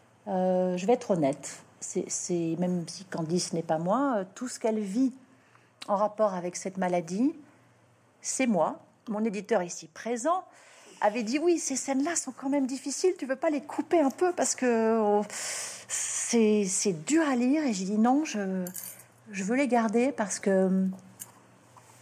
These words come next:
c'est comme ça que ça se passe. » Et je commence à recevoir des témoignages de plus en plus nombreux, puisque je, je commence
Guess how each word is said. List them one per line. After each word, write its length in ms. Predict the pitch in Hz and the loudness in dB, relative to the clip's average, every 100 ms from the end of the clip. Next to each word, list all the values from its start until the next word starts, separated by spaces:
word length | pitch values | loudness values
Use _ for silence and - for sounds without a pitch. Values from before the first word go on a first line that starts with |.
| - - - - | -20 -20 -20 -14
c'est 520 | - - - - 240 | -12 -10 -8 -4 -2
comme 140 | 220 214 | -2 0
ça 140 | 254 | 0
que 80 | - | 0
ça 100 | 185 | -6
se 140 | - | -6
passe. » 440 | - 165 165 - - | -6 -4 -4 -10 -6
Et 300 | 180 190 185 | -2 0 -2
je 120 | 175 | -4
commence 640 | 190 214 226 262 - - - - - - - _ _ - | -4 2 2 2 0 -8 -10 -20 -20 -20 -20 _ _ 0
à 100 | 185 | 2
recevoir 640 | 208 - 190 202 220 233 | 2 0 -2 2 2 2
des 100 | 185 | -2
témoignages 680 | 190 202 185 175 165 208 190 | -2 -2 0 2 2 2 0
de 80 | |
plus 280 | 180 - 226 | -4 -2 0
en 80 | 214 | 0
plus 220 | 202 220 | 0 -2
nombreux, 500 | 196 190 175 170 190 - _ _ _ - - - - - - - | 0 0 0 0 -2 -8 _ _ _ -20 -20 -20 -20 -20 -20 -12
puisque 280 | 185 - | -10 -6
je, 100 | 185 190 220 | -6 -6 -6
je 120 | 180 | -2
commence 520 | 190 196 185 - | 2 2 2 -4